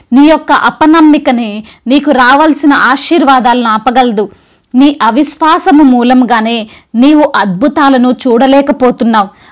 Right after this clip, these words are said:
అందును బట్టి ప్రియమైన సహోదరి సహోదరులారా, ఈ ఒక్క వాక్యమును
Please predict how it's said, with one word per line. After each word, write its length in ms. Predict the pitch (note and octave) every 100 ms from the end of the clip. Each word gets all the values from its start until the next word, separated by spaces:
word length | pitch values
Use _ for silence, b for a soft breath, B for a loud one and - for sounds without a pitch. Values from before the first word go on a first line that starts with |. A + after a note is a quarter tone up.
| b
అందును 240 | D4 D4 C#4+
బట్టి 240 | E4 F4+
ప్రియమైన 380 | C#4+ C#4+ C#4 C#4
సహోదరి 520 | C#4 A3 C4+ D#4 D4
సహోదరులారా, 840 | C#4 A#3+ D4 D#4 B3+ G#3+ G#3+ A3+ A3 _ _ _ -
ఈ 100 | C4+ B3+
ఒక్క 180 | C4 C#4 A#3 G#3+
వాక్యమును 640 | B3+ C#4+ - F4+ D#4+